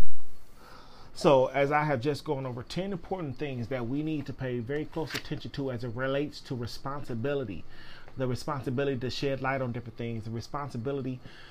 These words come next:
of us to our citizens and our fellow man, the responsibility of this country to owe its black, excuse me, to pay its black citizens what it's owed,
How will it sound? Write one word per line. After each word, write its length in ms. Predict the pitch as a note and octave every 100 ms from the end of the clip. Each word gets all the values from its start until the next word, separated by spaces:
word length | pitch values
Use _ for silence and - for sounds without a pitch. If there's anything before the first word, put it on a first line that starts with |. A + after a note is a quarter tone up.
| - - - C3
of 220 | B2 F#2
us 180 | B2+ C3+
to 140 | - C3+
our 200 | B2 A#2
citizens 540 | - C#3+ C3 B2+ A2+
and 80 | A#2
our 100 | A2
fellow 300 | - B2 A#2
man, 400 | A#2 A#2 A2+ A2
the 80 | A2+
responsibility 1000 | A#2 - D3+ - A#2 C3+ D3 D3 D3+ -
of 240 | A#2 A2+
this 160 | B2+ A#2
country 420 | - D3+ D#3 C#3
to 220 | A#2+ B2 -
owe 240 | C3 D3+
its 120 | C3 B2+
black, 440 | C3 C3+ D3 - - - -
excuse 340 | - - F3 C3
me, 80 |
to 100 | A#2
pay 260 | A#2 B2+ D3
its 180 | D#3+ A2
black 260 | C3 C3
citizens 540 | - D#3 D3 - C#3 - - - -
what 180 | A#2 B2
it's 160 | A#2 -
owed, 360 | A#2+ B2 G#2+